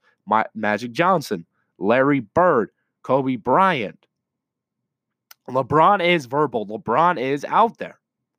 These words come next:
And people like that. And this is why he, this is one of the reasons he carries the league. Another thing for me,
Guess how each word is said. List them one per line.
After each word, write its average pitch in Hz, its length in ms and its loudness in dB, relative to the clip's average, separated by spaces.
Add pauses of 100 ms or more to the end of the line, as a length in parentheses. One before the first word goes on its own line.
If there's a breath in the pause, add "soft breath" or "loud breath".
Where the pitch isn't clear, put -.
(600)
And 156 200 -2
people 214 260 2
like 233 280 2
that. - 240 -10 (280)
And 170 160 -6
this 208 160 -4
is 233 100 -6
why 175 200 2
he, 143 400 -6
this 147 260 -4
is 190 140 -8
one 143 180 0
of 151 60 -2
the 156 80 -2
reasons 131 340 -6
he - 80 -6
carries 120 380 -4
the 180 100 0
league. 240 300 -4 (2500)
Another 233 320 4
thing 165 180 2
for 135 140 -6
me, 92 160 -6